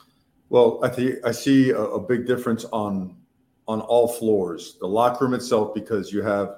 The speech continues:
higher, you've been able to recruit some high caliber guys, and in different parts, right, in different ways, building this roster. Some transfer portal, uh, some junior college,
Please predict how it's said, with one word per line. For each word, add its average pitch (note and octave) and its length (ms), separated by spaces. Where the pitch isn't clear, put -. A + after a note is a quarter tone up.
higher, A2 680
you've A2+ 120
been A#2+ 120
able B2 120
to B2 60
recruit A#2+ 320
some G2+ 140
high A#2+ 320
caliber G#2+ 520
guys, G#2 460
and C3 180
in B2+ 80
different E3+ 460
parts, C#3 340
right, A#2 160
in A#2 80
different C#3+ 340
ways, A2 380
building A2 340
this F#2+ 200
roster. G2 360
Some A2 280
transfer G#2+ 420
portal, A2 640
uh, F#2+ 280
some G#2+ 300
junior A2 300
college, A2 840